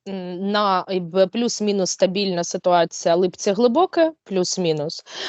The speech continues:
На Куп'янському напрямку ворог має просування і буде поки мати просування. Вийшли вони майже до природньої перешкоди Осколу,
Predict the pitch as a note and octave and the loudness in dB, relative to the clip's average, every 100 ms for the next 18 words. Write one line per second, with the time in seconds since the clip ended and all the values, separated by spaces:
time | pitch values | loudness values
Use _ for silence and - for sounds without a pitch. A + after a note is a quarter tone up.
0 | - G3+ G3 B3+ G3+ F#3+ - F#3+ F#3+ F3+ | 0 2 4 2 2 0 -2 -2 2 0
1 | F3 E3 E3 E3+ D#3 F#3+ F#3 G3+ F#3+ F#3 | 2 -2 0 2 4 4 4 6 6 4
2 | - G3 F#3 E3 D#3+ F3+ E3+ G3+ F#3+ E3+ | 0 2 2 2 0 -2 -2 0 2 2
3 | E3 D#3 G3 G3+ F3+ E3 E3 E3+ E3+ D#3 | 0 -2 -2 0 0 0 0 2 2 -2
4 | D#3 - D#3+ F#3+ F3+ E3 D#3 D#3 E3+ - | -4 -6 -2 2 4 2 2 0 0 2
5 | F3 D#3+ E3 D#3+ D#3+ D#3 D#3+ E3 D#3+ E3+ | 0 2 0 2 2 2 0 2 2 2
6 | D#3+ D#3+ D#3+ D#3 D3+ E3 D#3 - E3 D#3+ | 4 4 2 -2 0 0 0 2 4 6
7 | D3+ F3+ - - D#4 E4 F4+ | 4 2 -2 4 6 6 4